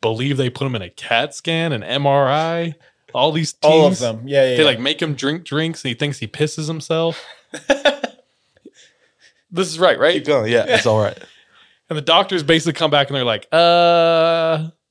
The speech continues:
Speaker 1: you have an, an, an, an, an impingement in your organ, in
Speaker 2: The
Speaker 1: your
Speaker 2: f-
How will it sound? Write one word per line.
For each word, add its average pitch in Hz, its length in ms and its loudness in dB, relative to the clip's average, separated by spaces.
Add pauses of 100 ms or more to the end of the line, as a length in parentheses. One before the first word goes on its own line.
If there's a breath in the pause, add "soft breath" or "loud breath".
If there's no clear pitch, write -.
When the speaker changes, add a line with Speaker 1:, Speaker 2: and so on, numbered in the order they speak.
(240)
Speaker 1:
you 151 160 -8
have 220 300 -6
an, 175 380 -6 (160)
an, 151 120 -6
an, 123 200 -6 (260)
an, 127 200 -4 (140)
an 120 120 -6
impingement 113 1000 -6 (960)
in 143 200 -4
your 113 340 -2
organ, 143 420 -2 (100)
in 139 200 2
Speaker 2:
The 135 60 -4
Speaker 1:
your 113 280 2
Speaker 2:
f- 107 40 -6